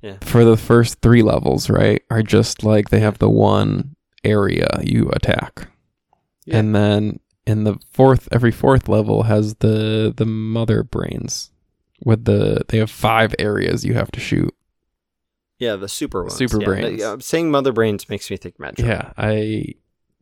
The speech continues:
Speaker 2: whatever, terminology. Super brains.
Speaker 1: Okay.
Speaker 2: Um,
Speaker 1: Super brains. <laughs>
Speaker 2: so if you add up all of the super brain things that you have to destroy,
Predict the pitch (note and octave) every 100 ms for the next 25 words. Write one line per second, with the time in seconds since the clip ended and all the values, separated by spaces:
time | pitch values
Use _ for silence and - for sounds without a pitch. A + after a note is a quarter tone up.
0 | _ _ - A2+ - - - - A2 A2
1 | E2 - - - - - C#3+ A2 G#2 F#2+
2 | D2+ D#2 - B2 - - _ _ _ -
3 | G#2 G#2 G2 F#2+ G2+ - - - - -
4 | D3 - B2 A#2+ B2 - - B2 B2+ A#2+
5 | A2+ G#2+ A2 G#2+ G#2+ G#2+ G#2 G2+ G2 E2+
6 | _ _ _ _ _ _ _ - - A#2+
7 | G#2+ G#2 G#2 G2+ G2+ G2+ - - G#2+ A2
8 | G#2+ G#2+ G#2 G2+ A2 A2 - - A2 -
9 | - A2+ A2+ F#2+ E2+ -